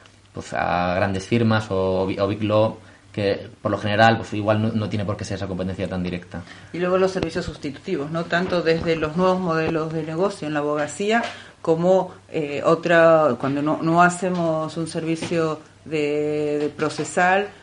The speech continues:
Speaker 2: eh, o-, otros consultores, otros asesores que pueden venir a hacer el, el trabajo que de toda la vida fue de los abogados. Eh, hace unos años se decía que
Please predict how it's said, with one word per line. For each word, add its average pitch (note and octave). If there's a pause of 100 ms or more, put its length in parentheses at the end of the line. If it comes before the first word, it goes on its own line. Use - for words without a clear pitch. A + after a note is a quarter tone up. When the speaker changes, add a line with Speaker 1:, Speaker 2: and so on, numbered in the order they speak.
(180)
Speaker 2:
eh, B2+
o-, -
otros E3
consultores, D3+
otros E3
asesores F#3+
que -
pueden D3+
venir D#3 (240)
a -
hacer D3
el, D3
el C#3
trabajo D3+
que C#3+
de C#3+
toda D3+
la D3+
vida D3+
fue D3+
de C#3+
los C3+
abogados. C3 (300)
Eh, C#3
hace C#3+
unos D#3+
años F3
se E3
decía D#3
que D3+